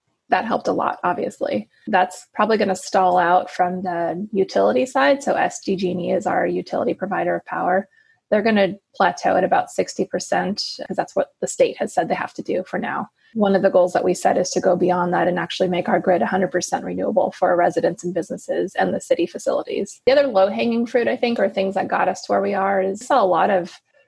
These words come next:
residential energy use reduction over the, this time frame. And that's probably a lot to do with people just looking for ways to save money and taking advantage of financing that lets them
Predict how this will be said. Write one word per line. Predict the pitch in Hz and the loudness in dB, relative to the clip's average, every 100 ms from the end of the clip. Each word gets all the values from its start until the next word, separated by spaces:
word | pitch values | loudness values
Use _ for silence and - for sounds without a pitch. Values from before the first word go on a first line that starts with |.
| - | -2
residential | 208 208 175 196 - 208 214 226 233 _ _ 202 | 0 2 0 -2 0 2 2 0 -4 _ _ -2
energy | 196 202 220 | 0 0 2
use | 214 226 - - 190 | 2 2 -2 -2 0
reduction | - - - 254 302 - - - | 0 0 0 0 0 -6 -20 -2
over | 214 214 | 0 0
the, | 208 202 220 - | 2 0 0 -4
this | 208 | -4
time | - 208 214 | 0 0 0
frame. | 226 240 262 - _ _ - | 0 2 0 -2 _ _ -2
And | 196 | 0
that's | 208 - | 0 -2
probably | - 240 269 240 | 0 2 4 4
a | 190 | 4
lot | 185 - | 2 2
to | 214 | 0
do | 208 196 | 4 4
with | 190 190 | 4 2
people | 202 202 202 196 | -2 2 4 4
just | 190 185 180 - - - | 4 0 0 -8 -14 -6
looking | 202 - 208 | -4 0 0
for | 226 226 | 2 4
ways | 196 202 | 4 2
to | 208 | -2
save | - 190 190 | 0 0 0
money | 185 185 220 247 - _ _ _ _ _ _ _ - | -2 2 2 0 -2 _ _ _ _ _ _ _ -6
and | 208 196 208 208 | -2 0 0 -2
taking | 214 214 202 | -2 0 2
advantage | 196 196 190 190 196 | 2 2 2 2 2
of | 175 175 165 220 - _ _ _ _ | 0 0 -2 -4 -16 _ _ _ _
financing | - 214 214 214 - 214 | 0 2 2 2 0 2
that | - | 2
lets | 208 - - | 0 0 0
them | 202 202 202 202 | 2 2 2 0